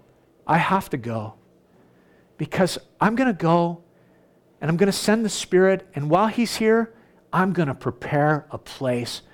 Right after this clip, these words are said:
for you. Your reward in me is very great. Like Abraham, we just kinda have to step outside of our little tent sometimes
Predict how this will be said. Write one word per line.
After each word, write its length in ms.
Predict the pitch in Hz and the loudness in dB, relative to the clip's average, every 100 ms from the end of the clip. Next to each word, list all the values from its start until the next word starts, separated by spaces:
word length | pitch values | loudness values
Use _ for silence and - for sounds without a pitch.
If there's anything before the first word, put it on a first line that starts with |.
| _ | _
for 200 | - 113 | -12 -10
you. 460 | 98 98 101 87 - _ _ _ _ _ _ _ _ _ | -8 -8 -8 -10 -16 _ _ _ _ _ _ _ _ _
Your 520 | 160 113 160 180 185 175 | -10 2 4 6 4 4
reward 720 | 165 156 104 123 156 151 135 | 2 2 2 4 4 4 2
in 280 | - 117 110 | -4 -6 -6
me 340 | 104 98 95 - | -8 -10 -12 -12
is 200 | 113 113 | -12 -8
very 320 | 113 110 107 | -4 -4 -6
great. 520 | - 101 98 - - _ _ _ _ _ _ _ _ _ _ _ _ _ _ _ _ _ _ _ _ _ _ _ _ _ _ _ _ _ _ _ _ _ _ - | -8 -10 -10 -12 -20 _ _ _ _ _ _ _ _ _ _ _ _ _ _ _ _ _ _ _ _ _ _ _ _ _ _ _ _ _ _ _ _ _ _ -4
Like 220 | 135 147 | 0 2
Abraham, 600 | 160 170 110 110 104 107 _ _ _ _ _ | 2 0 -4 -4 -6 -12 _ _ _ _ _
we 80 | - | -10
just 140 | 143 - | -8 -4
kinda 220 | 180 160 | -2 0
have 180 | 160 - | 0 -2
to 80 | |
step 340 | - - 127 139 | -8 -4 -2 -2
outside 400 | 127 - 120 135 | -4 -2 -4 -2
of 80 | 131 | -2
our 140 | 113 | -2
little 200 | 117 101 | -4 -6
tent 320 | - 113 120 | -8 -8 -8
sometimes 680 | - 139 139 147 156 170 - | -8 -10 -6 -6 -6 -8 -14